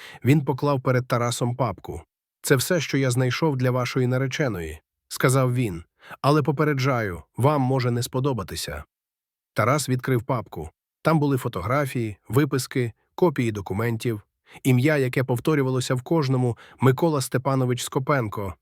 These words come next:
його батько. Що за нісенітниця? Тарас підняв погляд. "Це помилка", Литвин похитав головою. "Жодної помилки.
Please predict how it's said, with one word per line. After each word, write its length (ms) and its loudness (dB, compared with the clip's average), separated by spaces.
його 240 4
батько. 480 -4
Що 240 2
за 120 2
нісенітниця? 800 -2
Тарас 280 2
підняв 360 -2
погляд. 500 -4
"Це 160 2
помилка", 600 0
Литвин 380 4
похитав 420 -2
головою. 560 -2
"Жодної 440 2
помилки. 540 -2